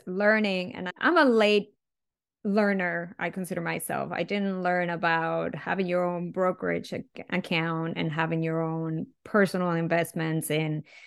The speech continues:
index funds and mutual funds and different funds that give you dividends and all that stuff until I was in my early thirties, when I was like, "Okay, I don't like this path of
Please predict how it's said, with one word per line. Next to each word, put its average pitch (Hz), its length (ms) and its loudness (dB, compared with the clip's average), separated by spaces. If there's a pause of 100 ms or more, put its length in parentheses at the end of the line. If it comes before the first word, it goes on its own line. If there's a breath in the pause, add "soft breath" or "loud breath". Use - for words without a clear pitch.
(120)
index 190 360 4
funds 165 280 -4
and 156 80 0
mutual 190 300 2
funds 165 440 -2
and 156 520 -2 (480 soft breath)
different 214 340 6
funds 180 280 4
that 175 120 4
give 175 160 2
you 180 80 6
dividends 196 680 8
and 180 100 0
all 170 120 -2
that 165 160 -2
stuff 185 240 -2
until 247 260 6
I 262 80 10
was 285 160 6
in 285 120 8
my 269 340 6
early 269 320 6
thirties, 269 680 2
when 208 240 0
I 190 480 4
was 190 300 -2
like, 185 240 2
"Okay, 262 300 4
I 247 80 8
don't 233 180 6
like 254 180 4
this 269 200 2
path 202 320 -2
of 180 260 -2